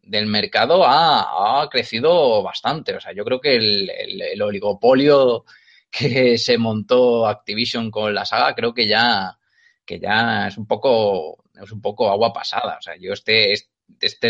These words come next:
este año, este año pasado, yo creo que de, de, de, hablando de shooters, de Call of Duty, de los que me, de lo que menos he oído hablar. He oído hablar de Titanfall, he oído hablar de, de, de The Division, he oído hablar de, de Gears of War,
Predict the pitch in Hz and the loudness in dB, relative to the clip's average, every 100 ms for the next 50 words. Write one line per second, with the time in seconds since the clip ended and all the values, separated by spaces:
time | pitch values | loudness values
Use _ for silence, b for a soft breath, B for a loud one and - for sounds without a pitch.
0 | 107 - - 123 127 110 127 127 110 107 | -2 -4 0 0 0 -2 0 0 2 0
1 | - 123 147 196 - 107 104 98 - 113 | 2 2 2 2 -2 -4 -4 -6 -8 -10
2 | 113 127 131 120 110 101 107 101 98 95 | -4 -2 0 2 0 0 -2 -2 -4 -4
3 | 104 110 127 113 - 120 - 113 113 - | -2 0 0 -2 -4 -2 0 0 -4 0
4 | 123 135 123 131 156 143 117 107 104 104 | -2 0 -4 -6 -6 -2 -2 -2 -6 -4
5 | 107 113 107 101 107 127 127 110 101 104 | -4 -2 -2 -2 -4 -4 -2 0 0 2
6 | 135 104 101 101 104 104 104 98 117 123 | 2 2 0 2 2 2 -2 -2 -2 -2
7 | 131 131 131 131 110 107 107 107 107 107 | -2 -2 0 2 0 0 0 2 0 -2
8 | 107 - b b b _ - 107 107 104 | -6 -8 b b b _ -10 0 2 4
9 | 104 104 104 101 101 101 104 101 104 113 | 4 4 4 2 0 0 2 0 0 -4
10 | - 120 123 107 104 104 104 107 101 101 | -2 -4 -2 0 0 2 2 2 2 0
11 | 101 98 101 104 101 - 98 104 113 92 | 0 -2 -2 -2 -4 -4 -6 -2 -2 -2